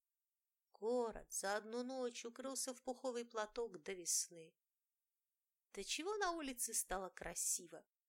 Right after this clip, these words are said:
восхищенно щебетала Шейлана за завтраком. «Так и хочется прогуляться. Надеюсь, до большого перерыва в парке невестек вытопчут.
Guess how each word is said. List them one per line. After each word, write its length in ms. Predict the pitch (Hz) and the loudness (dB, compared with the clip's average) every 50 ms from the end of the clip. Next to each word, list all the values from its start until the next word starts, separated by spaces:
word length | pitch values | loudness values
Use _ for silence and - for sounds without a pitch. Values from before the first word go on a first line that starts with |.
| _ _ _ - | _ _ _ 2
восхищенно 640 | - 185 - - 175 - - - - 214 202 185 | 4 4 4 6 4 4 4 4 4 2 2 0
щебетала 520 | 165 - - 175 170 175 - 180 165 170 175 | 0 0 0 -2 -4 -6 -4 -2 -2 -2 -2
Шейлана 480 | - - 165 165 165 175 175 175 175 | -2 -2 -4 -2 -2 -2 -2 0 0
за 160 | 170 180 175 165 | 2 2 2 2
завтраком. 640 | 165 170 160 156 - - - - - - 151 - - _ _ _ _ _ _ _ _ _ _ _ | 2 0 -2 -4 -6 -8 -10 -10 -12 -16 -20 -20 -20 _ _ _ _ _ _ _ _ _ _ _
«Так 260 | - - 359 359 - 262 | 4 4 4 4 2 -2
и 60 | 240 | -4
хочется 560 | - - - - 180 - - - - - - | -4 -4 -4 -2 -2 -2 -2 -4 -2 -4 -4
прогуляться. 760 | - - - 165 170 175 170 160 151 160 - - - - 202 - _ _ _ _ _ _ _ _ _ _ _ _ _ - | -2 -2 -4 -2 -2 -4 -6 -6 -6 -4 -2 -2 -2 -2 -4 -8 _ _ _ _ _ _ _ _ _ _ _ _ _ 0
Надеюсь, 460 | 180 190 202 196 214 202 196 190 170 | 2 2 4 4 4 2 2 2 0
до 100 | 185 180 | -2 -2
большого 480 | 180 180 180 - - 190 180 180 170 | 0 0 0 0 -2 -2 -2 -2 -2
перерыва 480 | - - 175 175 175 180 240 294 285 247 | -2 -2 -2 0 0 0 0 0 -2 -4
в 80 | - - | -6 -2
парке 400 | - 185 165 - - - - 190 | 0 0 0 0 -2 -10 -12 -10
невестек 640 | 196 202 190 196 190 185 - - - 180 170 - - | -8 -4 -2 0 0 2 0 0 -2 -4 -8 -6 -8
вытопчут. 560 | 160 151 - 156 - - - 135 123 - _ | -10 -8 -8 -10 -10 -8 -10 -10 -10 -14 _